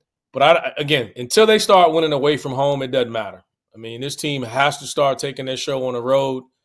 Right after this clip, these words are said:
They're a tough out at home, but most teams are. But if you wanna be an N C double A tournament team, you gotta win on the road, and they haven't been able to do so yet. So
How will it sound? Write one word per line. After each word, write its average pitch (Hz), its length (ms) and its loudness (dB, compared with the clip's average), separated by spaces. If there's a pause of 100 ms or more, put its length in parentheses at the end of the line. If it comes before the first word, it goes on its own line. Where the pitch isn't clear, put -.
(360)
They're 139 180 0
a 135 40 -2
tough 147 340 0
out 139 180 4
at 127 100 0
home, 131 320 -2
but 117 100 -8
most 143 300 -2
teams 123 320 -6
are. 120 360 0 (480)
But 120 120 0
if 123 100 -4
you 160 80 -2
wanna 160 220 2
be 147 160 -2
an 143 100 -2
N 139 100 -4
C 143 180 -6
double 131 220 -2
A 123 80 -2
tournament 123 380 -6
team, 113 220 -8
you 117 100 -10
gotta 123 200 -2
win 117 140 -6
on 110 60 -8
the 107 80 -8
road, 98 320 -8
and 107 100 -10
they 123 100 -2
haven't 123 220 -2
been 117 120 -6
able 110 160 -6
to 107 60 -12
do 113 200 -12
so 107 200 -8
yet. 104 280 -8
So 104 300 -8